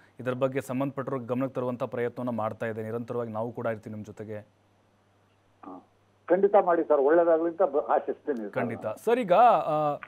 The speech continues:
Speaker 1: ಓಕೆ, ನಾವೀಗ ಏಕಾಏಕಿ ಬೇಡ ಅವ್ರಿಗೆ ನೀವು ಮನೆ ಕಟ್ಸ್ಕೊಡಿ ಅಂತ ಕೇಳ್ತಾ ಇಲ್ಲ. ಏನ್ ಬೇಕು ನೀವು ಹೇಳಿದ್ರೆ ಆರೋಗ್ಯ, ಶಿಕ್ಷಣ, ಮೂಲಭೂತ ಸೌಲಭ್ಯಗಳು ಕೊಡುವಂಥ ವ್ಯವಸ್ಥೆಗಳಾಗ್ಬೇಕು.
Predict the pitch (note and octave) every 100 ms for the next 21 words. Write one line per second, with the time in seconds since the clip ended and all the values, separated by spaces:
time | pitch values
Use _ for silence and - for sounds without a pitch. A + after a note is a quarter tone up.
0 | - _ _ C#3+ F3 F3 D3 F#3 G3 F#3+
1 | F#3+ F#3 D#3 E3+ G3+ G3 F#3 F#3+ D#3 E3+
2 | E3+ E3+ C#3+ D#3 C#3 C#3 B2 B2+ C#3+ D3
3 | - D3 C#3+ C#3+ C#3 C3 B2 B2+ A#2 A#2+
4 | A3+ G3+ F#3 D#3+ D3 D3+ D#3 D3+ C#3 C#3+
5 | C#3+ B2+ C3 B2 _ - - D3 - C3+
6 | B2 B2+ F#3 G#3 F#3+ G3 - A3 A3+ G3+
7 | F3+ E3+ D3+ F#3+ A3 G#3+ G3 G#3+ F#3+ G3
8 | G#3+ G#3 F#3+ F#3+ E3+ C#3+ C#3+